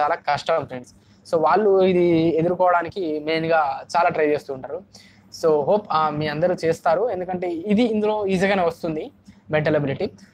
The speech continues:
So, ఇందులో ముఖ్యంగా మనకు వచ్చేసి రీజనింగ్. రీజనింగ్ అంటే సీటింగ్ అరేంజ్‌మెంట్స్ అడగవచ్చు, అదేవిధంగా దిక్కుల గురించి అడగవచ్చు, అదేవిధంగా మనకు పజిల్స్,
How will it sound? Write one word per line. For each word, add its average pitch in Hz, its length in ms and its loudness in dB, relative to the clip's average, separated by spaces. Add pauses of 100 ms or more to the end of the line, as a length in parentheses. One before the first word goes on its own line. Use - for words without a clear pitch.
(160)
So, 214 80 2
ఇందులో 226 200 4
ముఖ్యంగా 247 380 0
మనకు 226 240 0
వచ్చేసి 202 560 -4 (100)
రీజనింగ్. 180 400 2 (1300)
రీజనింగ్ 262 420 2
అంటే 247 260 2
సీటింగ్ 208 380 0
అరేంజ్‌మెంట్స్ 185 500 0
అడగవచ్చు, 180 480 -2 (220)
అదేవిధంగా 175 540 0
దిక్కుల 160 440 0
గురించి 170 220 0
అడగవచ్చు, 165 460 -4 (420)
అదేవిధంగా 170 520 0
మనకు 165 440 -6
పజిల్స్, 160 480 0